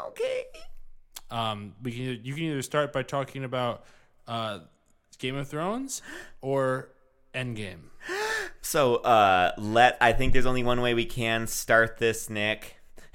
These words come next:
Speaker 1: And it's with End-, in, not Endgame, no, sorry, Game of Thrones.
Speaker 2: Okay.
Speaker 1: There's only, so, yeah, we're gonna start this with Game of Thrones 'cause somehow I am, like, caught up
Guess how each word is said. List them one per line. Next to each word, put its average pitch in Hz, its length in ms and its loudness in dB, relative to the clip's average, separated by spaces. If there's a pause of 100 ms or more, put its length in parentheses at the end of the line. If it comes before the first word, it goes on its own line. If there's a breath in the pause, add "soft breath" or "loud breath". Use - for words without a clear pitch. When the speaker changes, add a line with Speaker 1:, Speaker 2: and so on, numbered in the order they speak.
(460 loud breath)
Speaker 1:
And 104 380 -4
it's 110 240 -2
with 117 200 0
End-, 92 300 0
in, 101 260 -6
not 78 200 -2
Endgame, 67 380 -10
no, 69 160 -10
sorry, 69 380 -6 (260)
Game 92 180 -4
of 85 100 -8
Thrones. 73 480 -8
Speaker 2:
Okay. 127 280 -4
Speaker 1:
There's 120 140 -2
only, 135 320 2
so, 123 360 4 (240 loud breath)
yeah, 104 320 4
we're 123 200 0
gonna 120 60 2
start 123 220 2
this 117 140 -4
with 107 100 -8
Game 113 180 -2
of 110 100 -6
Thrones 113 540 -2 (220 loud breath)
'cause 101 360 2 (160 loud breath)
somehow 104 800 0 (240 loud breath)
I 90 160 0
am, 87 380 -4 (100)
like, 87 480 -2
caught 95 320 0
up 95 240 0